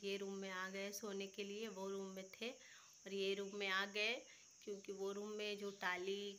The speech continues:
का जो पानी था ना, पूरा आ रहा था झटास की वजह से, इसलिए ये रूम में आ गए। और बाहर का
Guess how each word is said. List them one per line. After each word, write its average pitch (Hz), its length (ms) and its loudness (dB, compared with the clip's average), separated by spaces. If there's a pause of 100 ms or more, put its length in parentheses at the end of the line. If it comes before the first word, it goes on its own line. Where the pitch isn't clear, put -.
का 196 260 6
जो 190 160 -4 (280)
पानी 190 360 2
था 214 180 0
ना, 214 160 0
पूरा 202 320 0
आ 202 200 8
रहा 196 280 2
था 220 240 -4 (520)
झटास 196 500 2
की 202 160 -4
वजह 190 300 4
से, 269 320 0 (680)
इसलिए 202 340 -4
ये 190 160 4
रूम 202 160 0
में 208 140 -2
आ 202 200 2
गए। 226 240 0
और 180 240 -2
बाहर 190 420 0
का 202 80 2